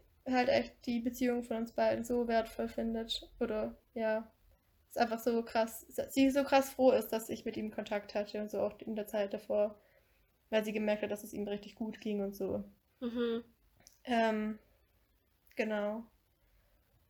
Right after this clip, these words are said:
Speaker 1: Und zu dem Schmerz, den ich vorhin gemeint hab, den ich hatte,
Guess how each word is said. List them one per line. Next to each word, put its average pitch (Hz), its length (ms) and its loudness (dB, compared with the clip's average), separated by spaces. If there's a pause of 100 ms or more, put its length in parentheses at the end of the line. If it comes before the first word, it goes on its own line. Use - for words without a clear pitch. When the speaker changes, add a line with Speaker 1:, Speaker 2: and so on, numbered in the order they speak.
(600)
Speaker 1:
Und 262 640 8 (500)
zu 233 120 -6
dem 226 120 -4
Schmerz, 311 440 8
den 240 160 2
ich 254 140 -2
vorhin 254 280 6
gemeint 247 360 4
hab, 254 180 0
den 247 160 0
ich 247 120 -4
hatte, 254 340 2